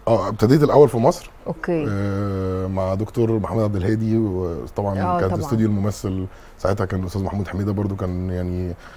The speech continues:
Speaker 1: مشارك في الورشة دي. آه، وبعد كده، آه، طبعًا كنت عاوز أركز في الدراسة
Speaker 2: مم.
Speaker 1: أكتر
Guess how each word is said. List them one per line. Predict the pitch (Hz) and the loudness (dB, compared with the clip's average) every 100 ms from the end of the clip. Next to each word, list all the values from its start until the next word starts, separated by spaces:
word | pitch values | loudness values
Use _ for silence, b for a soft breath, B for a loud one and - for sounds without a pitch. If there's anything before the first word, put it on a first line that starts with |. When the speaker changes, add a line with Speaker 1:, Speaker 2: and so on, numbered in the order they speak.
| b - | b -8
Speaker 1:
مشارك | 80 98 92 | -4 -2 -2
في | |
الورشة | 90 92 95 92 | -2 -4 -2 -4
دي. | 92 110 123 b b b - | -2 -2 -2 b b b -4
آه، | 90 92 95 95 95 | 0 2 2 0 0
وبعد | 101 117 127 110 | 2 6 6 4
كده، | 107 113 120 117 - - - - - - - - 101 | 2 4 4 2 -18 -20 -20 -20 -20 -20 -20 -12 -4
آه، | 95 90 87 87 87 85 85 85 | -2 -2 -2 -2 -4 -4 -4 -2
طبعًا | 104 113 | 0 0
كنت | 101 101 | 0 0
عاوز | 98 98 110 | 4 6 4
أركز | 113 - | 2 -2
في | 98 | -8
الدراسة | 87 101 107 | -2 -2 0
Speaker 2:
مم. | 95 85 113 | 0 0 -4
Speaker 1:
أكتر | - 113 | -4 -4